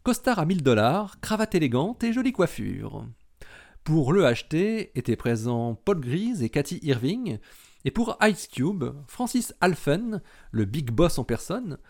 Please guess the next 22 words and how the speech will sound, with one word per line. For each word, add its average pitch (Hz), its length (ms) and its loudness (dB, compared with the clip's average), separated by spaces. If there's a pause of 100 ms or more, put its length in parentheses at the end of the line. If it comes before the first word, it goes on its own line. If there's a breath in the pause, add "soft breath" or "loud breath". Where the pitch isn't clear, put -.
(400 soft breath)
et 113 200 4
Ted 208 380 2
Eisner, 139 520 0
venu 123 300 0
spécialement 185 1120 -2
à - 80 2
Boston 156 460 0
depuis 123 260 -4
Madison. 92 640 -4 (1700 soft breath)
Paul 202 160 6
avait 127 140 4
réservé 147 420 2
pour 120 160 2
l'occasion 143 480 0
la 104 100 -2
grande 139 340 -4
salle 202 260 0
de 165 60 2
réunion 156 520 4
du 113 100 -4
premier 139 300 0
étage. 98 520 -4